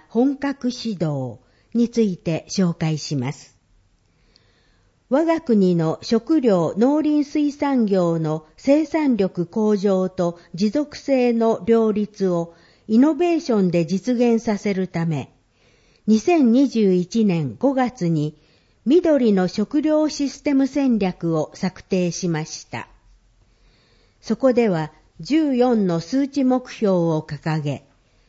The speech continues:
その実現に向けて行動変容、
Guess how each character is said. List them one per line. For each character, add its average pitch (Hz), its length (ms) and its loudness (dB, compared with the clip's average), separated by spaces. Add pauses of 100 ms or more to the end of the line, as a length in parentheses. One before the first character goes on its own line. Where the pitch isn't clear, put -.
そ 220 180 0
の 247 140 2
実 226 280 -2
現 226 180 2
に 220 200 2
向 202 140 2
け 196 180 -2
て 175 380 -6 (420)
行 269 280 4
動 254 260 4
変 233 340 0
容、 151 400 -4